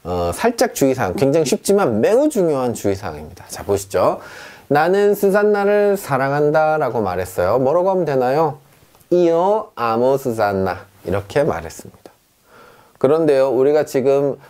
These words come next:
어, 눈독 들이고 있는 녀석이 뭡니까? 이유입니까? 주격입니까? 아니죠. 뭐예요? 목적격. 목적격 요 자리, 동사 뒤에 명사 수산나. 이 녀석을 뭐로 바꾸고 싶어요?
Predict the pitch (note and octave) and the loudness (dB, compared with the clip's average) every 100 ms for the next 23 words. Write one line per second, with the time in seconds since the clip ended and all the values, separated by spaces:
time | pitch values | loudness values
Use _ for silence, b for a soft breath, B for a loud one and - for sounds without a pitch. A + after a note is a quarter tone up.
0 | B A2 G#2+ G#2+ B2 D#3+ G3 - F3+ E3+ | B -4 0 2 2 2 -2 0 2 2
1 | E3+ F3 D#3 D#3+ C3+ A#2+ C#3 D3 G#2+ G2 | 2 2 2 0 0 0 0 0 -2 -4
2 | F#2 F2+ A2+ G2 - G#2+ C3+ C3 G2+ - | -6 -4 -4 -6 -2 0 2 0 -2 -2
3 | D3+ D#3 A#2 C#3 G#2+ F2+ F2 - F3+ - | -4 -2 -2 0 0 -2 -2 -2 -4 -6
4 | - F2 A#2+ A2 - B B - F#2 G#2+ | -6 0 0 0 -6 B B -8 -2 -2
5 | C3+ - G#2 - C#3 - - - - _ | -2 -4 -6 -2 -2 -2 -2 -4 -8 _
6 | _ - G2 - A#2+ A2+ F#2+ G2+ A#2 A2 | _ -6 -6 -2 -2 0 0 2 2 2
7 | G2 G2+ C#3+ D3+ B - B2 B2 A2+ G#2 | 2 2 0 -4 B -4 -2 -2 -4 -2
8 | F#2+ F#2 B2 F2+ G#2+ A2+ G2 G2 B2 C3+ | 0 0 -2 -2 -2 -2 -2 -2 -2 -4
9 | A2 G2+ F2 E2+ - _ B B B A#2+ | -4 -2 -2 -6 -10 _ B B B 0
10 | C3+ A#2 C3 D3 G2+ G2 A#2+ A2 F2+ - | 0 -2 0 0 0 0 0 -2 -4 -6
11 | F2 - - F#2 A#2+ | -6 -6 -4 -2 -4